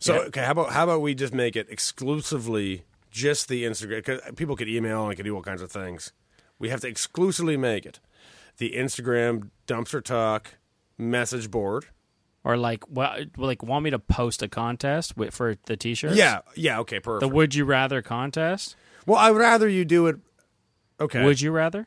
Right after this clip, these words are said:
Speaker 1: Well, it's, well, no, because it's gonna be, it's gonna be based <laughs> on people who listen to the podcast, right?
Speaker 2: Yeah.
Speaker 1: Not who, like, because if you make an Instagram post about it,
Speaker 2: Well, then
Speaker 1: it's gonna be
Speaker 2: somebody's
Speaker 1: people
Speaker 2: gonna
Speaker 1: that are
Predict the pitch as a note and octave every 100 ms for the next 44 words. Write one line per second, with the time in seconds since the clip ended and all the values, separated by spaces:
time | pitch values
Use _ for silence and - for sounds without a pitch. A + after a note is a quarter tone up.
0 | - F3+ D#3 G3+ G3 F3 B2 B2+ D3 D3+
1 | D3 D#3 D3+ - D#3+ F#3 E3+ C#3 A3 B3+
2 | - F3 D3 C#3 B2+ B2+ - _ - -
3 | E3+ D3+ D3+ C#3+ B2+ G3 - D3 B2 A2
4 | A2 - F#3 A3 - F2+ C2+ - F#2+ -
5 | - - A#2 A#2+ E3 E3+ - B2 D3 C#3+
6 | C3 B2 - A#2+ A2 A#2 A#2+ C3 A#2 C#3+
7 | E3+ C3+ A2 C3+ D3+ G#2+ G2 F2 F#2+ E2+
8 | - F2 E2+ D#2+ G2 _ _ C3 A#2+ A#2
9 | A2 C#3 B2 C#3 B2 B2